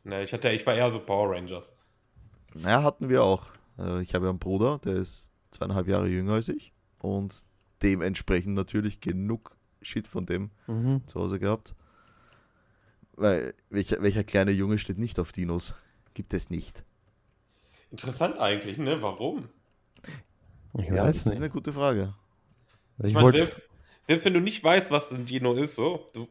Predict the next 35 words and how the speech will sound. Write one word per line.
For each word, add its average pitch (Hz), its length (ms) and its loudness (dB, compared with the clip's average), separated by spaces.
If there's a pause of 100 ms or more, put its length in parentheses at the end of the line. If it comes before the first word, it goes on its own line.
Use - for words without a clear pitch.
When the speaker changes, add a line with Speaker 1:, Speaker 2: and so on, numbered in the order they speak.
(180)
Speaker 1:
du, 123 180 -6
du 120 140 -6
siehst 170 240 2
den 135 140 0
T-Rex 165 640 0
appealing 135 500 0
irgendwie 123 420 2
und, 123 160 -4
und 123 140 -8
willst 131 200 -2
das 117 140 -2
haben. 117 360 0
Speaker 3:
Ja, 147 220 10
schon, 135 320 10
gell? 120 220 6 (300)
Speaker 2:
Der, 95 100 -12
der 104 140 8
Speaker 1:
Ja. 110 40 8
Speaker 2:
Oliver, 101 300 8
der 110 160 4
hat, 104 280 6
der 98 120 4
hat 98 180 4
zwei 90 220 4
Schleichtiere, 101 600 2
einen 92 200 0
Tri-, - 240 -6 (100)
Triceratops 95 720 -2
und 104 100 0
einen 90 140 2
T-Rex 104 420 -2
und 110 120 -14
die 107 60 0
liebt 107 380 -6
er. 85 120 0